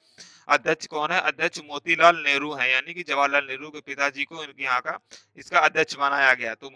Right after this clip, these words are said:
अध्यक्ष मोतीलाल नेहरू और सचिव कौन से थे? जवाहरलाल नेहरू इसके सचिव थे। इसके अन्य सदस्यों के बारे में भी जान लेते हैं थोड़ा, इसके और कौन कौन से सदस्य थे। तो जिस सदस्य थे सुभाष चंद्र बोस, तेज बहादुर सप्रू, अली इमाम, शोएब कुरैशी,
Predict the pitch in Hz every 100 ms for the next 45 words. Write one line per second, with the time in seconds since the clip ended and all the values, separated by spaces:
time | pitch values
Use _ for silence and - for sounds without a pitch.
0 | - 135 135 147 143 131 160 151 143 139
1 | 156 165 127 - 156 151 147 151 151 -
2 | 143 135 135 135 135 127 131 196 _ _
3 | 131 139 190 175 156 151 143 143 - 170
4 | 151 160 151 147 147 165 170 156 151 160
5 | 160 147 143 143 147 160 156 147 156 151
6 | 151 143 147 147 143 143 139 156 170 143
7 | 143 143 131 175 220 _ _ _ _ _
8 | _ _ _ - _ _ _ 165 143 139
9 | 156 151 143 170 180 156 147 147 - 151
10 | 143 147 151 147 - 160 147 117 131 151
11 | 135 143 - 147 143 151 - _ _ _
12 | - 151 147 165 160 151 147 151 - _
13 | _ - 151 147 170 151 139 147 156 151